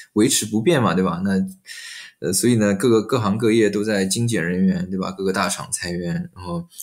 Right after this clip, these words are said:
其实很多中小企业他们都面临，呃，很多的这样的一个问题。那本地人如果都找不到工作了，那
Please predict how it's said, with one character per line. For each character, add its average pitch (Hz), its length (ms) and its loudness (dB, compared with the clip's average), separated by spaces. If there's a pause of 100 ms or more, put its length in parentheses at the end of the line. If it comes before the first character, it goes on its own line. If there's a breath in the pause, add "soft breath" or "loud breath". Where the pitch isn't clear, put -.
其 - 200 -4
实 - 60 0
很 90 140 -2
多 95 140 2
中 101 180 -2
小 95 220 -2
企 - 280 -2
业 - 260 -10
他 - 160 -6
们 92 280 0
都 101 460 0 (100)
面 92 200 0
临， 85 100 -6 (240)
呃， - 320 -12 (140)
很 90 120 -12
多 90 160 0
的 90 120 0
这 92 120 -4
样 92 140 -2
的 - 100 -8
一 - 80 -12
个 82 160 -6
问 101 220 0
题。 - 260 -8 (480 loud breath)
那 110 80 -2
本 90 240 -2
地 120 120 2
人 107 180 4
如 104 100 0
果 98 120 2
都 98 420 0 (160)
找 85 160 -6
不 95 60 -4
到 95 100 4
工 101 160 0
作 101 160 0
了， 82 140 -6
那 98 360 0